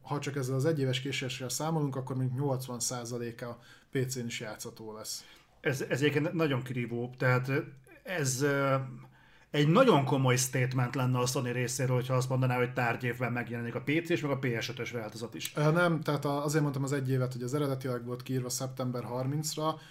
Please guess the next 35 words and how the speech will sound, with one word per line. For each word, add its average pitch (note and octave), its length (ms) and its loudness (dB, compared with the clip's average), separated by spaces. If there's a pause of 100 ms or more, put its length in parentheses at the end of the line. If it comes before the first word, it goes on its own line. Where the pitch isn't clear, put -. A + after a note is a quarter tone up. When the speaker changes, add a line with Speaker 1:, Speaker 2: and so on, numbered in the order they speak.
(120)
Speaker 1:
nyilván C3+ 300 2
ezt C3 140 2
most C3 140 -6
hozzá B2+ 320 -4
kell B2 160 -4
igazítani B2+ 560 -4
ahhoz, A#2+ 380 -6
hogy A#2+ 280 -6
mennyit A#2+ 340 -6
csúszott A#2 500 -10
a A2 60 -10
Forbidden G#2+ 640 -14
West. - 260 -14 (220)
Tehát C#3 180 -4
ez C3+ 140 0
huszonhárom C#3+ 580 2
Speaker 2:
Ja. C3 60 2
Speaker 1:
megjelen-, B2 460 -2
huszonhármas D3 540 0
megjelenést C3 520 0
vetít C3+ 280 -4
előre, D#3+ 480 2 (440)
ö, B2+ 640 2 (140)
mert C3+ 160 0
ugye C3 200 2
a C3 80 4
Forbidden C3+ 500 0
West, C3 220 -4
azt C3 100 -4
hiszem, C3 360 -2
októberről C3+ 720 -4
ment C#3 320 -4
át C#3 240 -2
Speaker 2:
Hm. - 840 -16
Speaker 1:
februárra? A#2 600 -4